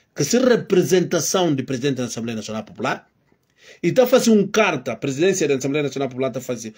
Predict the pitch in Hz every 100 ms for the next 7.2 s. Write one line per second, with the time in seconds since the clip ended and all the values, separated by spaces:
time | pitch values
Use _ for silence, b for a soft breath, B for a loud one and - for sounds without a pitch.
0 | b - 165 160 202 185 185 170 135 131
1 | 294 294 - 226 - 320 302 226 247 208
2 | - - 311 226 208 196 - 208 170 147
3 | 135 214 247 247 175 151 170 165 240 240
4 | 135 131 156 - 370 - _ _ b b
5 | b b - 220 220 214 180 254 349 -
6 | - 202 196 175 247 214 180 170 175 139
7 | 120